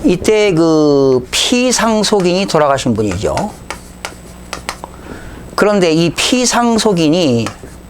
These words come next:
어, 거주자일 수도 있고요. 돌아가신 분이 비거주자일 수도 있어요. 그러면 피상속인이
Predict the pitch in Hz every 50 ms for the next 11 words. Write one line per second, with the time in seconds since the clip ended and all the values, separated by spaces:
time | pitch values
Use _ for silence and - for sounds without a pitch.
0 | - - - - - - - - - - - - - - - - - - - -
1 | - - - - - - - - - - - - 156 165 190 196 214 226 214 233
2 | 226 226 220 214 214 208 202 202 202 196 196 190 180 170 160 151 - - - 147
3 | 143 - - - 143 127 120 107 - - 151 139 175 208 233 240 - - - -
4 | 139 139 131 127 - 143 123 104 104 117 143 185 208 240 262 - - - - -
5 | - - - - - - - - - - - - - - - - - - 185 202
6 | 208 208 208 202 185 - - - 135 147 156 156 165 160 160 170 165 165 156 147
7 | 143 143 135 131 127 120 - - - - 120 107 98 - - - 101 - - 165
8 | 226 277 - - - - - - - - - - - - - - - - - -
9 | - - - - 131 - - - 196 190 170 190 190 160 113 98 - - - -
10 | - - - - - - - - - 247 247 247 247 220 - 208 226 233 226 226
11 | 208 - 226 220 214 196 202 202 208 208 220 226 226 226